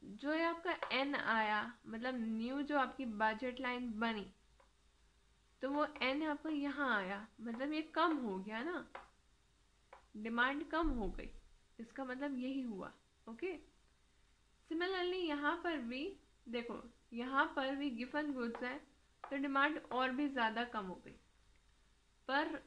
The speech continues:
यहाँ पर इसलिए इनकम इफेक्ट जो है वो ज़्यादा,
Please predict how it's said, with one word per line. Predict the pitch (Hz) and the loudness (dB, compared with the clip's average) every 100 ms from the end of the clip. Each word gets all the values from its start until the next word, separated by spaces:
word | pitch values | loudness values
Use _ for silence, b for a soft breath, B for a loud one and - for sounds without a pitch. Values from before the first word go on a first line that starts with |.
| - | -8
यहाँ | 247 247 285 302 | -6 2 2 2
पर | 320 | 0
इसलिए | 294 302 302 311 - | 0 0 -2 -2 -6
इनकम | 247 254 311 320 | -8 -4 -4 -4
इफेक्ट | 294 269 254 - | -4 -6 -8 -10
जो | 226 | -8
है | 233 214 214 - - _ _ - | -6 -4 -6 -8 -16 _ _ -14
वो | 208 277 | -2 0
ज़्यादा, | 240 220 196 | 4 2 4